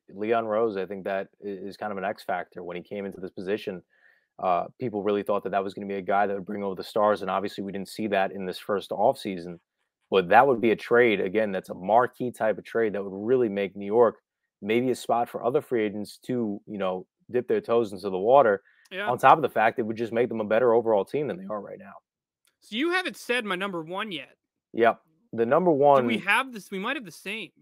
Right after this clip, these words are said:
Speaker 1: My number one is Charlotte. You brought it up earlier.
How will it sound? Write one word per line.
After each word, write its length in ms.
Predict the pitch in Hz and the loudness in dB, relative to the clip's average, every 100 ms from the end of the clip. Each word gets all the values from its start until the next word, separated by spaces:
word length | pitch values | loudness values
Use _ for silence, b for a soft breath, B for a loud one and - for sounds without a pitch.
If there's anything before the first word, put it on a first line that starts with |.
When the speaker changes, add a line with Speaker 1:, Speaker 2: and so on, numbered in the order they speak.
| _ | _
Speaker 1:
My 260 | 117 120 143 | 0 8 8
number 240 | 160 160 147 | 8 6 6
one 200 | 143 120 | 6 4
is 100 | 104 | 2
Charlotte. 420 | - 101 87 95 | 4 4 4 0
You 80 | 113 | 0
brought 240 | 127 147 | 6 8
it 60 | 123 | 8
up 140 | 110 | 4
earlier. 380 | 110 101 92 - | 6 4 2 -6